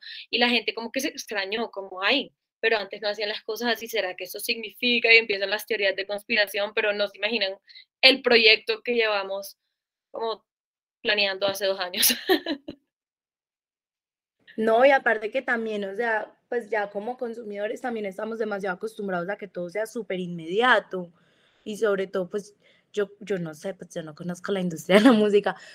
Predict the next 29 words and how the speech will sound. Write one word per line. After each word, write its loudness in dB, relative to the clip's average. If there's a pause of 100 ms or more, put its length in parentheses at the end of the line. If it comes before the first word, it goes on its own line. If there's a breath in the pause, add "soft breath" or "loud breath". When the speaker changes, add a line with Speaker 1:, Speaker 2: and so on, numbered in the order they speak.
(120 loud breath)
Speaker 2:
pero 8
yo 2
creo -2
que -2
también -4
debe 0
ser -4
muy -6
demandante -4
porque -6
es -6
como, -6 (480)
pues, -4
no -4
sé, -4
si -10
uno -4
está -4
como -6
con -8
esa -4
mentalidad -4
de -8
competir -6
o, -2
o, -4
o 0
como -6
de, -4